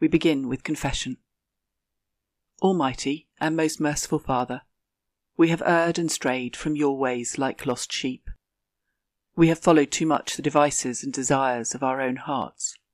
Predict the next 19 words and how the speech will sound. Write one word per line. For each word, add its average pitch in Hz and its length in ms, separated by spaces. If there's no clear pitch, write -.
We 156 100
have 143 80
offended 143 460
against - 360
your 135 220
holy 131 320
laws. 123 460
We 160 80
have 160 140
left 165 240
undone 156 400
those 147 240
things 131 500
which - 220
we 143 100
ought 156 220
to - 80
have 131 160
done 120 260